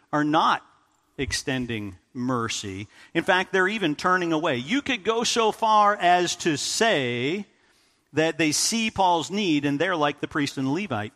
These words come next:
choosing to travel down the opposite side of the road. Yet, in Second Timothy, Paul's not complaining. He's simply setting the facts to allow him to praise another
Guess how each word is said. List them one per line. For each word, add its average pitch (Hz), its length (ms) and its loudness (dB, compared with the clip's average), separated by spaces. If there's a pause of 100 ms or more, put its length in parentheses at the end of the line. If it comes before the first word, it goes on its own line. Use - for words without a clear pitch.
choosing 143 560 -2
to 139 100 -10
travel 170 400 -2
down 123 540 -2 (400)
the 135 120 -2
opposite 127 500 -4
side 107 480 -4
of 107 300 -8
the 104 80 -10
road. 104 420 -2
Yet, 135 200 -2 (640)
in 196 300 2
Second 170 400 0
Timothy, 180 360 -2
Paul's 233 320 0
not 247 180 0
complaining. 147 600 -2 (440)
He's 151 140 -6
simply 190 360 -2
setting 196 420 0
the 202 80 -2
facts 123 460 0
to 160 160 -4
allow 151 280 0
him 151 200 -2
to 135 120 -8
praise 170 480 -2
another 156 760 0